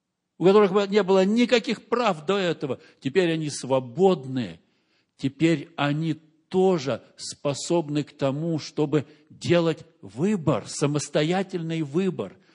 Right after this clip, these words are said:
Крепостной не может делать выбор, в том числе и мировоззренческий.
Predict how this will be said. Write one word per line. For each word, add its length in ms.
Крепостной 640
не 120
может 380
делать 360
выбор, 480
в 100
том 180
числе 260
и 40
мировоззренческий. 1120